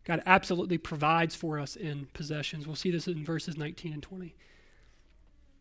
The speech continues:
"And the Spirit of the Lord rushed upon him, and he went down to Ashkelon," one of the five cities of the Philistines, "and struck down thirty men of the town and took their spoil and gave the garments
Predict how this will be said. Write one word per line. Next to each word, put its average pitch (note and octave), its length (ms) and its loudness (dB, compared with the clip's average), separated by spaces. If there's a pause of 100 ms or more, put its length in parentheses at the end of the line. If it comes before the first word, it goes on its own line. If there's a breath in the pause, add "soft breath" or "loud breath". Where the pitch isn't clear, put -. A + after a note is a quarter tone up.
(240)
"And G3 100 2
the F3+ 60 4
Spirit G3+ 260 8
of F#3 120 8
the F#3 60 6
Lord F#3 200 8
rushed F3 440 2
upon G3 400 0
him, F#3 220 2
and D#3 140 2
he F3+ 120 2
went F#3+ 260 2
down F3 420 2
to F#3 160 -4
Ashkelon," D3+ 720 -4
one D#3+ 100 -4
of D3+ 80 -4
the C#3+ 80 -4
five D#3+ 420 -4
cities E3 440 -4
of D#3 60 -2
the C#3+ 60 -6
Philistines, D3+ 720 -8 (580 loud breath)
"and E3+ 120 0
struck G#3 260 6
down F3+ 220 8
thirty G3 320 6
men E3 420 6 (300)
of E3 100 2
the E3+ 80 2
town E3+ 380 4
and E3+ 180 -2
took G#3 340 0
their E3+ 220 -2
spoil D#3 560 0
and D3 180 -4
gave F#3 420 4
the G3 80 0
garments D#3 600 -2